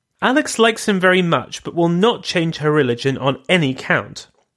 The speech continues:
I am sorry for the poor girl, and I am sorry for Nicky,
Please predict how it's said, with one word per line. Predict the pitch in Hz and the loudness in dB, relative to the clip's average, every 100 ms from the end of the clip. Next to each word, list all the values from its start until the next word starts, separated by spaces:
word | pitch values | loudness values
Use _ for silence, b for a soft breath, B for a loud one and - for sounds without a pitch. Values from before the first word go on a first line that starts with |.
| _ _ b | _ _ b
I | 196 | -2
am | 185 208 247 240 | 0 0 0 0
sorry | - 139 120 | 2 2 2
for | - | -2
the | 120 | -6
poor | - 123 120 | 0 0 2
girl, | 127 123 160 | 2 2 2
and | 170 | 2
I | 185 | 2
am | 185 | 0
sorry | - 214 190 | -2 -2 -2
for | 160 175 | -2 -2
Nicky, | 190 226 - 101 | 0 0 -2 -6